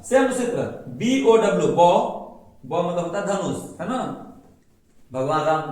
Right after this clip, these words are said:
ने धनुष तोड़ के क्या किया था, सीता को। देखो आगे देखेंगे यहाँ पे बॉ मतलब होता है धनुष, ठीक है। अब बाव, बी ओ डब्ल्यू, बाव, बाव मतलब होता है झुकना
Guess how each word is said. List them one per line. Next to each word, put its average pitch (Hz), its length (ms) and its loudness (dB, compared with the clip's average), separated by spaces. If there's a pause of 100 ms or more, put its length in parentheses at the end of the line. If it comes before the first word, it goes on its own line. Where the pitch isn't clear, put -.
(140)
ने 160 140 -6 (460)
धनुष 147 320 -4
तोड़ 151 140 0
के 202 240 -2
क्या 185 200 -4
किया 220 220 0
था, 208 140 0 (360)
सीता 156 320 0
को। 208 120 0 (2500)
देखो 170 180 0
आगे 131 260 2 (800)
देखेंगे 226 360 4
यहाँ 190 160 2
पे 220 200 4
बॉ 220 200 4
मतलब 220 200 2
होता 196 200 2
है 190 180 2
धनुष, 233 340 0 (640)
ठीक 208 120 -2
है। 262 120 -2 (680)
अब 117 140 -10
बाव, 139 340 4 (220)
बी 151 280 -6
ओ 151 100 0
डब्ल्यू, 135 320 2
बाव, 123 280 2 (180)
बाव 131 220 -2
मतलब 127 240 -4
होता 120 120 -6
है 143 120 0
झुकना 113 460 -8